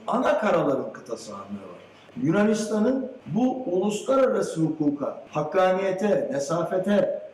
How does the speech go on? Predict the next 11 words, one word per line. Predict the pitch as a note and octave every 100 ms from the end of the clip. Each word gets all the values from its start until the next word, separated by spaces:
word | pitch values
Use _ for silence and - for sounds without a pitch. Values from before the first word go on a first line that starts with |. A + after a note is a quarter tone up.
| -
akla, | A3+ A3+ A#3 B3
mantığa | D#3+ C3+ G3 A3 G#3 A3+ A#3+ A3 -
aykırı | D#3+ E3+ E3 E3 D#3+ D3 B2 - - - - -
bu | D3 B3+ B3+ - - -
tezine | - D#3 D#3+ C#3 A2 - - - A2+ G#2+ - -
bir | D4+ E4
kez | - C#3+ -
prim | C3+ C#3+ B2+
verilecek | A#2 A2 G#2+ A2+
olursa | C#3 C3+ - G3
sonuç | G3+ - B3 B3 A#3+ -